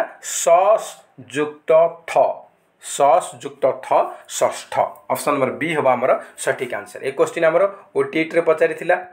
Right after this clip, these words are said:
ଓ ଏସ୍ ଟି ଟିରେ ପଚାରିଥିଲା, ଆଉ ଆର୍ ଏଚ୍ ଟିରେ ମଧ୍ୟ question ଆସିଥିଲା। ଆର୍ ଏଚ୍ ଟି recently ଯେଉଁ exam ହେଇଥିଲା ଆମର ଦୁଇ ହଜାର ତେଇଶରେ, ସେଥିରେ ମଧ୍ୟ question ଆସିଥିଲା। ଏ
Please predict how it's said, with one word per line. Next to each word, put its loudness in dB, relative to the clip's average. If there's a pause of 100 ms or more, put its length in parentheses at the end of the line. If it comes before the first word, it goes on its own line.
(280)
ଓ 0 (100)
ଏସ୍ -4
ଟି -12
ଟିରେ -2
ପଚାରିଥିଲା, 0 (260)
ଆଉ 6 (180)
ଆର୍ 2
ଏଚ୍ -6
ଟିରେ -8
ମଧ୍ୟ -2
question -12
ଆସିଥିଲା। -10
ଆର୍ 0
ଏଚ୍ -12
ଟି -8 (320)
recently -2
ଯେଉଁ 0
exam -2
ହେଇଥିଲା -6
ଆମର -2 (320)
ଦୁଇ -2
ହଜାର 0
ତେଇଶରେ, -8 (240)
ସେଥିରେ 0
ମଧ୍ୟ -6 (100)
question -10
ଆସିଥିଲା। -10
ଏ -4